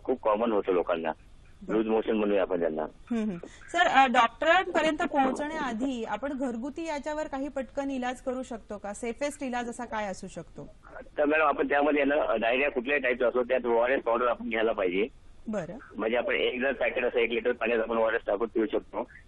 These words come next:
Speaker 1: किंवा
Speaker 2: हम्म.
Speaker 1: ओआरएस नसेल तरी आपण, अ, लिंबू सरबत बनवतं थोडंसं बीट टाकायचं आणि
Speaker 2: बरं.
Speaker 1: ते आपण पाणी प्यायचं. मग त्या मग
Speaker 2: ओके.
Speaker 1: डॉक्टर सांगते मग ओआरएस मुळे काय होतं की जो इलेक्ट्रोलाइट इम्बॅलन्स होतो डायरियामुळे,
Speaker 2: हम्म.
Speaker 1: ओआरएस पावडर पिल्यामुळे काय होतं की ते बॅलन्स होणार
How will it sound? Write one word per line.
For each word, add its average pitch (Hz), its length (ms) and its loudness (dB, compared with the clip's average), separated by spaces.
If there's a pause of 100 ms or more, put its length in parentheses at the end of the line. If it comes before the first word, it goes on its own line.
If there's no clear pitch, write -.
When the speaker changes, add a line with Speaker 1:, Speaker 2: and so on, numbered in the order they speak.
Speaker 1:
किंवा 135 180 2
Speaker 2:
हम्म. 127 140 4
Speaker 1:
ओआरएस 131 260 2
नसेल 117 460 2
तरी 127 160 2
आपण, 123 260 0
अ, 113 540 4
लिंबू 120 340 2
सरबत 127 260 0
बनवतं 120 340 0
थोडंसं 117 400 -2
बीट 113 180 -2
टाकायचं 101 440 0 (460)
आणि 117 180 0
Speaker 2:
बरं. 127 80 -6
Speaker 1:
ते 135 80 2
आपण 127 200 0
पाणी 120 260 0
प्यायचं. 92 380 0 (120)
मग 95 120 0
त्या 117 200 0
मग 120 100 0
Speaker 2:
ओके. - 280 -2
Speaker 1:
डॉक्टर 104 340 0
सांगते 120 180 0
मग 117 80 2
ओआरएस 117 360 4
मुळे 131 180 2
काय 131 140 0
होतं 120 160 2
की 117 80 2
जो 120 120 2
इलेक्ट्रोलाइट 120 520 0
इम्बॅलन्स 120 360 0
होतो 120 140 0
डायरियामुळे, 104 520 2
Speaker 2:
हम्म. - 480 -4
Speaker 1:
ओआरएस 117 200 2
पावडर 120 240 2
पिल्यामुळे 123 440 2
काय 127 120 4
होतं 110 140 2
की 123 80 -2
ते 120 120 0
बॅलन्स 113 380 0
होणार 117 280 2